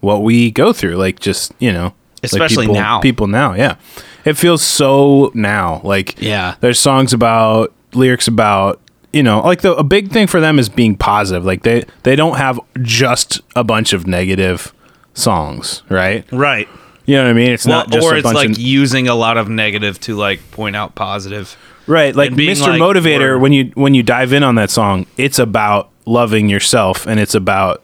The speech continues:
Speaker 1: like, empowering yourself, and it's not really,
Speaker 2: Right.
Speaker 1: it's, you know, it's definitely using, it's uplifting, like, figures, you know, more than it is, uh,
Speaker 2: Tearing it down.
Speaker 1: you know, tearing it down, which I think they've been on.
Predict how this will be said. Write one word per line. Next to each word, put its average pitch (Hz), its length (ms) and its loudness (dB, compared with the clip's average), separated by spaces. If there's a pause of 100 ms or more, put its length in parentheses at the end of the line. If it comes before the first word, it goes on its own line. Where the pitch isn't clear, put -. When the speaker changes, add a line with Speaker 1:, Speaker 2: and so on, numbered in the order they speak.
Speaker 1:
like, 107 240 -2
empowering 98 640 0
yourself, 135 480 -2
and 104 100 2
it's - 140 -6
not 101 340 -2 (240)
really, 98 340 2 (200)
Speaker 2:
Right. 85 180 -12
Speaker 1:
it's, - 280 -2 (280)
you 180 80 4
know, 147 140 2
it's 147 260 0
definitely 160 460 0
using, 139 680 4 (440)
it's 143 280 0
uplifting, 151 680 2
like, 113 220 2
figures, 107 760 -2 (300)
you 127 80 2
know, 104 200 2
more 117 360 4
than 113 160 2
it 101 160 0
is, 92 420 -2 (480)
uh, 98 180 2
Speaker 2:
Tearing 107 280 0
it 90 80 -6
down. 95 180 -4
Speaker 1:
you 110 80 2
know, 90 160 0 (120)
tearing 101 340 0
it 87 100 -4
down, 92 340 -2
which 113 140 0
I 156 80 2
think 135 220 0
they've 120 180 2
been 117 160 2
on. 110 380 0